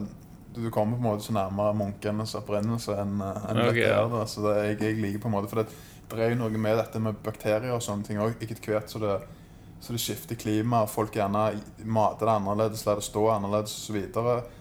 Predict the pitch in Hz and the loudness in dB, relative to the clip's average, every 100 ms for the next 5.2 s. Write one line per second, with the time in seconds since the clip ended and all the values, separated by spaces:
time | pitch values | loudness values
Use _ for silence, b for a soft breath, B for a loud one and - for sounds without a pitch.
0 | B - 117 107 107 98 101 101 98 107 | B -2 -2 0 0 2 2 2 -2 -4
1 | 107 104 107 107 - - - - - 127 | -6 -4 -4 -6 -14 -20 -20 -20 -4 0
2 | 110 98 110 123 120 113 110 104 101 113 | 0 0 -2 0 0 -2 -2 -4 -4 -2
3 | 101 - 101 101 101 107 87 85 113 110 | -2 2 2 2 2 0 -2 -4 -4 -2
4 | 107 104 104 104 107 101 90 98 107 104 | -4 -4 -4 2 2 4 0 0 0 0
5 | - | 0